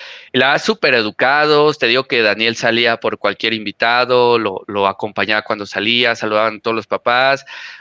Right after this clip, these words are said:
Miguel igual, con, con, Miguel andaba con un grupito de dos chamacos. O sea, él and-, él no andaba con su hermano, él andaba con dos chamaquillos. Y aunque era la fiesta de Daniel, o sea, él también disfrutando en lo suyo. Ya ves que uno cuando tiene un hermano, luego ni,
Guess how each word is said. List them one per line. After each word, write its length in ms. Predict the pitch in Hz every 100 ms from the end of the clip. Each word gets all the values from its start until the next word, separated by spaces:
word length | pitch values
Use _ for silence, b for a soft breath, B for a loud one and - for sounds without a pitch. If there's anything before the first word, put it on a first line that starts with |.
| -
Miguel 320 | 160 175 165
igual, 440 | 147 143 147 160
con, 200 | 160 151
con, 320 | 143 123 117 - 160
Miguel 280 | 160 214 285
andaba 160 | 240 233
con 240 | 233 156 127
un 160 | 147 170
grupito 400 | 170 160 151 156
de 140 | 120
dos 160 | 120 120
chamacos. 480 | 143 117 110 104 -
O 80 | 117
sea, 120 | 143
él 80 | 185
and-, 200 | 190 185
él 140 | 151 160
no 80 | 196
andaba 240 | 208 208
con 120 | 175
su 80 | 135
hermano, 320 | 117 123 113 117
él 100 | 147
andaba 240 | 165 165
con 160 | 156 117
dos 140 | 139
chamaquillos. 640 | - 135 - 143 170 277 - B B B
Y 100 | -
aunque 240 | 131 131 196
era 100 | 254
la 140 | 311
fiesta 320 | 214 226 -
de 100 | 208
Daniel, 480 | 135 120 131 175 359 _ _ _
o 80 | -
sea, 120 | 143 190
él 80 |
también 280 | 196 190 185
disfrutando 480 | 185 156 139 135 143
en 60 | 139
lo 100 | 113
suyo. 300 | - 175 190
Ya 120 | 240
ves 120 | 320
que 120 | - 240
uno 160 | 269
cuando 240 | - 127 110
tiene 220 | 170 214
un 100 | 190
hermano, 560 | 120 131 185 269 311
luego 280 | 151 135 170
ni, 280 | 143 104 98